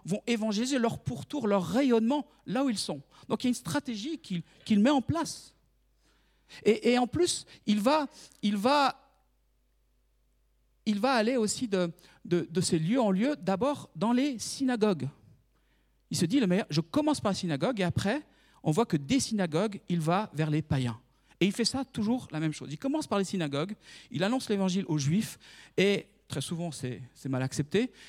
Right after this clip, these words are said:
et du coup il se retrouve à annoncer l'évangile aux païens, aux non-juifs.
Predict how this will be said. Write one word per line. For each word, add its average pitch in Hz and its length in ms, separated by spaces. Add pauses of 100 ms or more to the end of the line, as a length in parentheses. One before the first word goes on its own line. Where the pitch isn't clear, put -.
(180)
et 180 280
du 156 120
coup 226 320
il 165 80
se - 140
retrouve 151 340
à 151 40
annoncer 147 260
l'évangile 147 480 (140)
aux 175 180 (300)
païens, 139 400 (240)
aux 147 260
non-juifs. 131 600